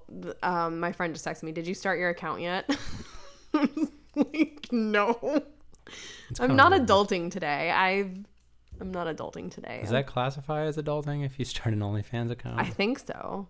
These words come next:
Speaker 2: Technically, it would have to.
Speaker 1: Technically, it's like starting a new job,
Speaker 2: Yeah.
Speaker 1: right? 'Cause
Speaker 2: Yeah.
Speaker 1: you get paid for it.
Speaker 2: Yeah.
Speaker 1: There's no such thing as a free OnlyFans.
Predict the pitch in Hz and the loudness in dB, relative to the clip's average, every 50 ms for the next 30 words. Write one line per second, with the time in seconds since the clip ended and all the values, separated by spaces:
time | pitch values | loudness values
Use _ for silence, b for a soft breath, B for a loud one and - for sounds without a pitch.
0 | - - - - 110 98 - 104 95 95 87 87 90 87 90 90 90 - - - | -16 -16 -10 -6 -6 -6 -6 -6 -8 -6 -6 -6 -6 -6 -6 -8 -8 -8 -8 -4
1 | - - 302 - 294 294 262 269 240 202 180 175 - - 208 180 - - - 190 | 0 2 2 2 2 -2 2 2 2 2 2 0 0 -2 -4 -4 -4 0 0 0
2 | 202 214 208 170 165 165 156 160 - - 175 247 214 151 147 170 196 220 226 220 | 2 2 0 -2 -2 -4 -6 -2 0 2 4 4 6 4 4 2 0 -2 -4 -4
3 | - 139 151 139 110 107 - 170 156 156 180 220 269 254 - 175 180 143 185 180 | -2 -2 -2 0 -2 -2 0 0 0 0 0 0 -2 -2 -2 -4 -4 -2 -2 -4
4 | 170 180 - 180 190 233 220 - - - 165 - - 180 196 220 220 - 107 110 | -4 -4 -2 -2 0 0 -2 -4 -6 -10 -10 -8 -6 -4 -4 -4 -4 -4 -4 -4
5 | 107 95 95 - b b b b b b b 196 196 190 220 226 254 254 285 240 | -4 -4 -6 -8 b b b b b b b -6 -4 0 0 2 2 0 0 -2
6 | - - 240 233 233 196 175 175 - - 196 185 160 156 170 165 151 160 - 147 | -2 -2 0 0 0 0 -2 -4 -6 -6 -4 -4 -4 -4 -4 -4 -6 -8 -8 -10
7 | 110 69 65 - 190 175 - - - | -12 -12 -10 -12 -12 -12 -14 -14 -16